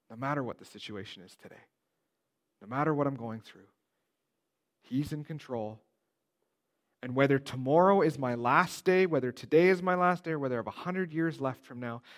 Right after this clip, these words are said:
is God has purpose and meaning in those days, and so I'm gonna live for him. Not consumed with, "Is tomorrow the last day?"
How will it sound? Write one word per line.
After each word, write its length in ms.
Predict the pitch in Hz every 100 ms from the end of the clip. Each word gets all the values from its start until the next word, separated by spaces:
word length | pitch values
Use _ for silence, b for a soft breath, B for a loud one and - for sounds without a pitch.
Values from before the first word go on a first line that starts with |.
| B
is 160 | 123 110
God 300 | - 135 143
has 200 | 131 -
purpose 420 | - 151 151 -
and 100 | 131
meaning 340 | 131 135 117
in 200 | 104 131
those 260 | 131 120 107
days, 300 | 110 110 104
and 100 | 104
so 80 | 110
I'm 120 | 107
gonna 160 | 110 107
live 200 | 117 113
for 140 | 127
him. 280 | 113 107 101 B B _
Not 260 | 139 185
consumed 680 | - 180 - 180 165 160 131
with, 260 | 127 123 _
"Is 260 | 143 175 170
tomorrow 380 | 135 110 110 107
the 100 | 107
last 380 | 110 110 -
day?" 200 | 104 101